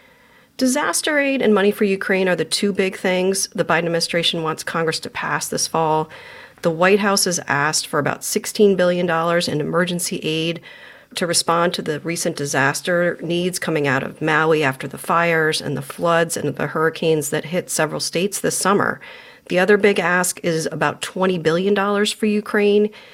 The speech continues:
Even though there's bipartisan support for continuing aid for Ukraine on the Hill,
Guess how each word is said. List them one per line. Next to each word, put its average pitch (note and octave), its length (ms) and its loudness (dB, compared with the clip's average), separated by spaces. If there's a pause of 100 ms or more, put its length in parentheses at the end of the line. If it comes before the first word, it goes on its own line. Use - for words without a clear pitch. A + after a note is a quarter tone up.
(280)
Even E4+ 260 2
though F4+ 160 2
there's C4+ 200 4
bipartisan A3 720 0
support G3+ 640 -2
for - 140 -6
continuing A#3 760 2
aid A3+ 220 2
for A3+ 120 -2
Ukraine A3 460 2
on A3 100 4
the G#3+ 80 4
Hill, G#3 320 0